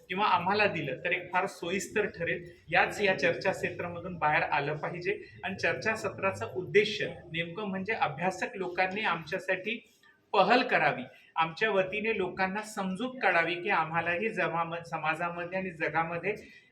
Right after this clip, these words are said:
उच्चतम स्थान मिळावं. खरं तर तुमच्या मनामध्ये तृतीयपंथी म्हणलं की एक जोकर सारखं स्थान निर्माण होतं, टाळी वाजवणारा, गाणं म्हणणारा, शिव्या देणारा माणूस नव्हं, तर आम्ही सुद्धा एक शिक्षित,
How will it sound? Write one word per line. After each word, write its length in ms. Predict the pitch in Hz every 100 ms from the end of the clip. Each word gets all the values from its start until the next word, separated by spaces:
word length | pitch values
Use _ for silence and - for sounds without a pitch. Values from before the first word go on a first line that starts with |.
| _ _
उच्चतम 540 | 214 - - 254 254 262
स्थान 440 | - - 190 202
मिळावं. 760 | 196 156 123 123 - - 135 135
खरं 180 | 147 165 165
तर 140 | 196
तुमच्या 360 | 202 170 170 190
मनामध्ये 640 | 175 170 185 185 180 196
तृतीयपंथी 680 | 208 175 156 185 190 185 180
म्हणलं 320 | 185 175 180
की 160 | 185 190
एक 100 | 180
जोकर 320 | 147 160 160 190
सारखं 360 | - 247 -
स्थान 300 | - 180 170
निर्माण 300 | 165 165 165
होतं, 200 | 165 190
टाळी 320 | 180 165 160
वाजवणारा, 760 | 170 165 151 165 160 160 165 160 - - - _
गाणं 260 | 160 156 175
म्हणणारा, 460 | 170 160 160 156 165
शिव्या 320 | - 165 170
देणारा 360 | 165 160 160 160
माणूस 360 | 151 151 160 165
नव्हं, 440 | 160 160 170 175 - _ -
तर 60 | 175
आम्ही 320 | 165 151 180
सुद्धा 340 | 175 190 214
एक 60 | 247
शिक्षित, 480 | - - 202 - 190